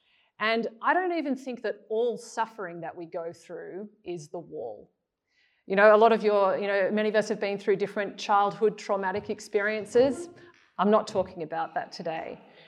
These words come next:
because I think the wall is quite a unique spiritual experience. It's an experience that might,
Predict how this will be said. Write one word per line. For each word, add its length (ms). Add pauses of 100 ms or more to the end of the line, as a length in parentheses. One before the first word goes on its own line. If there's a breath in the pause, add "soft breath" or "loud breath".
(200 loud breath)
because 240
I 60
think 180
the 60
wall 760
is 120
quite 280
a 40
unique 460
spiritual 680
experience. 920 (340)
It's 160
an 80
experience 1000 (120)
that 120
might, 180